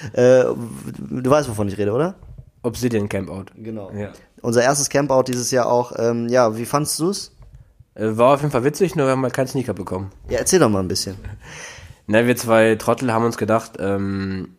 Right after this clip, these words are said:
Speaker 2: naja, also am Wochenende kommt ein neuer Einser Jordan raus, Obsidian. Ähm, der ist so ein bisschen hell dunkelblau, ähm, haben uns danach beide <laughs> auch im Resale geholt.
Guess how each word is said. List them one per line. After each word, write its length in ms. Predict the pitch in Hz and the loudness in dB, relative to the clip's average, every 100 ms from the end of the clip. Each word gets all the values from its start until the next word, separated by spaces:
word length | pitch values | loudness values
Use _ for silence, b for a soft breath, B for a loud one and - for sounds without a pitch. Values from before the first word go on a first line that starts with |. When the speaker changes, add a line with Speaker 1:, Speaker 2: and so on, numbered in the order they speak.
| - | -6
Speaker 2:
naja, 360 | 104 120 143 113 | 0 4 4 4
also 220 | 101 104 | 2 0
am 100 | 101 | 0
Wochenende 340 | 113 120 110 | 0 0 0
kommt 280 | 107 110 107 | 0 -2 0
ein 60 | 107 | 0
neuer 220 | 104 101 | 2 2
Einser 240 | 104 120 | 2 0
Jordan 260 | 123 131 139 | 2 2 2
raus, 260 | 135 151 - | 2 0 -2
Obsidian. 680 | - 127 139 165 196 185 - - | -2 0 4 4 2 -4 -10 -4
Ähm, 380 | 101 101 98 | -2 0 -2
der 140 | 92 101 | -2 -4
ist 60 | 101 | -4
so 60 | |
ein 40 | 98 | -6
bisschen 400 | 92 95 92 92 | -6 -6 -6 -4
hell 260 | 98 98 | -2 0
dunkelblau, 680 | 101 117 117 104 104 107 110 | 0 -2 -2 2 4 4 2
ähm, 480 | 101 95 92 95 92 101 | -2 -6 -4 -6 -6 -4
haben 160 | 104 | -2
uns 160 | 104 - | -2 -2
danach 260 | 98 101 | -4 -4
beide 320 | - 101 117 120 | -2 0 4 4
<laughs> 20 | |
auch 80 | 127 | 4
im 120 | 107 | 2
Resale 340 | 117 131 120 | 2 2 2
geholt. 400 | 117 113 139 151 | 2 2 2 0